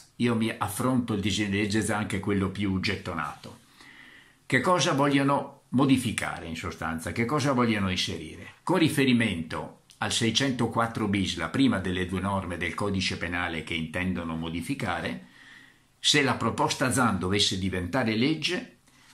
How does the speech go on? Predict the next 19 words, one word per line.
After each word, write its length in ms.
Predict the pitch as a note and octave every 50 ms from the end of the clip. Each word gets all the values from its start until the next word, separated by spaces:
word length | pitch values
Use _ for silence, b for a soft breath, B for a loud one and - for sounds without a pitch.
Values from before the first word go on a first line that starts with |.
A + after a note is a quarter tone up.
| b b
verranno 440 | A#2+ A#2+ D#3 F3 F#3+ F#3 E3+ D#3 -
puniti 540 | - C3 A#2 A2 G2+ F#2 F2 - - G2+ G#2+
non 240 | C3 F3 G3+ F#3+ C3+
solo 520 | - - - A2 F#2+ E2+ E2 E2+ E2+ E2
gli 160 | E2 F2+ G#2+
atti 360 | B2 C3+ C3 - - - A#2
di 140 | G#2 G2 G#2+
violenza 840 | G2 G#2 G#2+ G#2 G#2 A2 A2 G2+ F2 D#2+ D#2 - - - - E2+ G2
per 220 | G2 - - F#2+
motivi 720 | G2+ G#2+ G2+ F#2+ G2 - A#2 A2+ A2 A2 A2 A2 G#2 - -
razziali, 960 | - F#2 E2+ - - - - G#2+ G2 F#2+ G#2 G2+ G2+ G2+ G2+ G#2 G2+ F#2+ F#2 - - - _
etnici, 840 | - G#2 G2 F#2+ F#2+ - G#2 F#2 G2 F#2+ F#2+ - - - G2+ F#2+ - -
nazionali 840 | - F#2 G2 G2 G2 - G#2+ F#2+ F#2+ G2+ F#2+ F2 D#2+ D#2 D#2+ E2 - -
o 80 | F#2+
religiosi, 680 | F#2+ F#2 F#2 E2+ F2+ F2+ D#2 F#2 E2 D2 D2 C#2+ - F3+
come 280 | - - G2 E2+ E2+ E2
già 300 | - - G2 F2 E2+ - -
accade 460 | - - - - G#2+ F2 E2 F2+ F2
oggi, 520 | E2 D#2+ D2+ D2 D2+ - A#2+ - - -